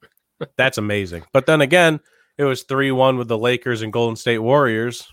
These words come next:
Speaker 2: but that was LeBron, who was great. An
Speaker 1: Mm-hmm.
Speaker 2: all-time great. So, I don't know. It just seems weird. I've, I just think, look, look, Kawhi Leonard's a bum.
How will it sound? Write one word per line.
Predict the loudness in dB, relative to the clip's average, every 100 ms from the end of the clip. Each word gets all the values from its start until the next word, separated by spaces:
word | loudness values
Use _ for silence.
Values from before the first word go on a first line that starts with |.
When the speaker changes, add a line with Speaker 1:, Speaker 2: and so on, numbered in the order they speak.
| -12
Speaker 2:
but | -4
that | -2
was | 0 -2
LeBron, | -4 2 2 2 -4 -14 _ _ _
who | -14
was | -14 -14 -20 _
great. | -6 -4 -6 -12 _ _ _ _ _ _ _ _ _ _ -4
An |
Speaker 1:
Mm-hmm. | 0
Speaker 2:
all-time | 0 0 -8 -10
great. | -14 -16 -12
So, | -4 -4 -4 -8 _ _ _ _ _ _ _ -4
I | 2 4
don't | 4
know. | 2 -2 -6 _
It | -8 -4
just | -4 -2
seems | -2 -2
weird. | -2 0 2 0 -6 _ _
I've, | -2 -2 -2
I | -4 -4
just | -4 -6
think, | -6 -4
look, | -6 -6
look, | -6 -6 -6
Kawhi | -2 2 2
Leonard's | 2 0 -2 -6
a |
bum. | -4 -2 -2